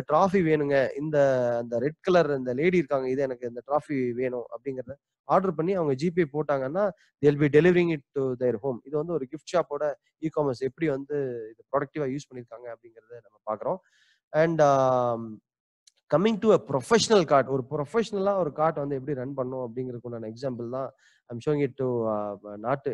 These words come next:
என் எம் கே ஆன்லைன், நாட்டு மருந்து கடை ஆன்லைன். இது வந்து ட்ரெடிஷனல் கூட்ஸை வந்து இவங்க ஆன்லைன்ல விக்கிறாங்க.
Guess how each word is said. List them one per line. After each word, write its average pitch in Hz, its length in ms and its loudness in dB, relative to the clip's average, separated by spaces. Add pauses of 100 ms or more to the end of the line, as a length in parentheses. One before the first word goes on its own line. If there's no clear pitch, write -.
என் 143 120 0
எம் 156 140 -2
கே 151 100 -2
ஆன்லைன், 120 320 -2
நாட்டு 143 280 -4
மருந்து 131 260 -4
கடை 120 180 -8
ஆன்லைன். 113 240 -8 (280)
இது 147 120 -6
வந்து 175 180 2 (380)
ட்ரெடிஷனல் 170 400 2
கூட்ஸை 147 300 -2
வந்து 147 180 -4
இவங்க 127 180 -2 (280)
ஆன்லைன்ல 139 340 0
விக்கிறாங்க. 110 320 -4